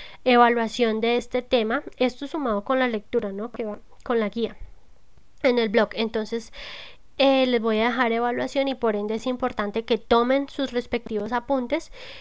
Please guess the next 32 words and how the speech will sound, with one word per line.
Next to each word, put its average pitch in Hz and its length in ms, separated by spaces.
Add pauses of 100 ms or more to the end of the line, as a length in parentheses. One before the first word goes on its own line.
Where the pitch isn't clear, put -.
(160)
Y 320 240
esa 294 260
evaluación, 277 800 (100)
eh, 254 400
no 240 260
voy 240 420
a 240 80
darle 233 240
plazo 240 600 (480)
de 233 260
dos 220 180
semanas 233 520
como 240 260
se 233 140
acostumbra 214 500
a 214 40
hacer 226 200
con 240 160
las 240 160
actividades. 214 800
Entonces, 214 520
en 214 140
cualquier 220 460
momento 240 760 (360)
pido 254 180
el 233 80
favor 226 300
de 214 100
que 247 160
suban 214 340
la 220 100
evaluación 226 600